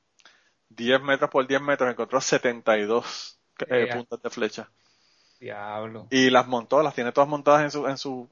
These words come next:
Speaker 1: en su casa. Las
Speaker 2: Encontró un
Speaker 1: puso en un
Speaker 2: stash
Speaker 1: cuadro.
Speaker 2: ahí bien cabrón.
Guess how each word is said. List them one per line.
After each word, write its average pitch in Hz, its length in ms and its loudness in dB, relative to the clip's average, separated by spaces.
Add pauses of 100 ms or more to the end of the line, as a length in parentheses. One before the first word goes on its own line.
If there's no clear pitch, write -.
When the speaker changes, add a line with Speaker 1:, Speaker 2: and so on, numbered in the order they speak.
(140)
Speaker 1:
en 123 100 -12
su 147 120 -12
casa. 165 360 4 (500)
Las 160 120 -20 (280)
Speaker 2:
Encontró 117 80 -8
un 110 40 -4
Speaker 1:
puso 120 100 -4
en 113 60 -6
un 117 60 -12
Speaker 2:
stash 135 240 -2
Speaker 1:
cuadro. 135 240 4
Speaker 2:
ahí 113 180 -6
bien 123 200 -14
cabrón. 120 460 -8